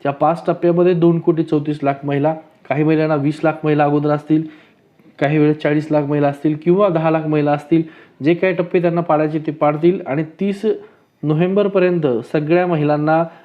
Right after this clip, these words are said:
लाडक्या बहिणी योजनेचे जे काही पैसे आहेत ते पैसे जमा व्हायला सुरुवात होईल.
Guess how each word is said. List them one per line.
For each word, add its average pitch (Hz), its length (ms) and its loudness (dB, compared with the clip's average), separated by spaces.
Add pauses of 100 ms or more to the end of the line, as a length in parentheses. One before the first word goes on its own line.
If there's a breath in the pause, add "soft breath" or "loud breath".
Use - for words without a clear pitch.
(160 loud breath)
लाडक्या 147 380 0
बहिणी 170 300 2
योजनेचे 147 460 -2
जे 151 100 -6
काही 156 160 -4
पैसे 147 340 -2
आहेत 151 160 -6
ते 165 40 0
पैसे 143 340 -4
जमा 139 240 -2
व्हायला 135 260 -2
सुरुवात 139 420 -2
होईल. 156 160 0